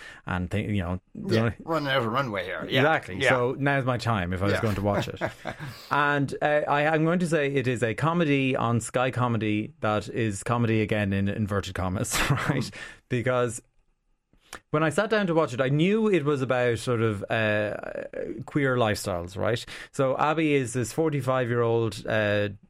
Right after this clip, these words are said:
Speaker 1: <laughs> depressed queer woman in, living in Chicago, and she has, she strikes up a, a romance with this twenty-two-year-old trans man named Chris. And while, uh, while that is going on, is going through a sort of depressive episode, and, uh,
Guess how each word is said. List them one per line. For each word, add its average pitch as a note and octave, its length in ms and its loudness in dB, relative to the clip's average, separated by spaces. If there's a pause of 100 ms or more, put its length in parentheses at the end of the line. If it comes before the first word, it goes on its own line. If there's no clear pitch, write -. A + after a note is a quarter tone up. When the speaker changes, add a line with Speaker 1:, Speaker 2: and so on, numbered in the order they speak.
Speaker 1:
<laughs> - 680 -4
depressed - 640 -4
queer A#2 260 0
woman G#2+ 300 0
in, G#2+ 260 -2
living A2 180 0
in G#2 80 0
Chicago, G2 480 0
and G#2+ 160 -2
she A#2 140 -4
has, G#2+ 300 0 (300)
she B2 300 -4
strikes D#3+ 420 -2
up C#3 220 -2
a, A#2+ 380 0
a B2 80 -2
romance A2+ 480 0
with G#2 160 -6
this G#2 180 -2
twenty-two-year-old A2 800 0
trans G#2 340 -6
man F#2+ 320 -6 (320)
named F#2 220 -6
Chris. F3+ 360 -4 (460)
And A#2+ 440 0 (120)
while, C#3 500 0
uh, A#2+ 400 2
while C#3+ 360 2
that C#3+ 140 2
is B2+ 80 -2
going B2 240 0
on, A#2 200 2
is A#2+ 100 -2
going B2 240 0
through A2+ 280 0
a G#2+ 40 2
sort A2 180 -2
of G#2 200 -4
depressive A#2 540 -4
episode, G#2 600 -2
and, G2+ 440 -2 (200)
uh, - 60 -8